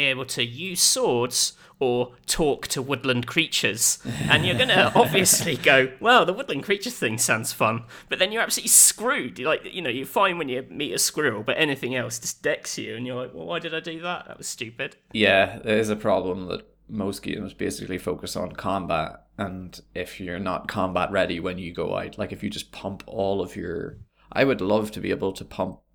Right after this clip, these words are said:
Speaker 2: one of my friends does this, pumps all of his points into intelligence and charisma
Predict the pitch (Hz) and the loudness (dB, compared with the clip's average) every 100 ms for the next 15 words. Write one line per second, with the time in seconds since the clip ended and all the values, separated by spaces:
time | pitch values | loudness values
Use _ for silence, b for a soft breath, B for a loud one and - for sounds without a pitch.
0 | _ 101 104 95 92 104 98 95 101 87 | _ -6 -4 -2 -4 -4 -4 -4 -8 -6
1 | 85 - 90 - 113 107 110 104 107 98 | -8 -6 -6 -4 0 2 0 -2 -2 -4
2 | - 90 - - 82 - b b - - | -4 -8 -6 -4 -4 -6 b b -12 -4
3 | 98 95 101 92 98 90 92 98 - 90 | 2 2 2 -2 -4 -2 2 2 0 -6
4 | - | -8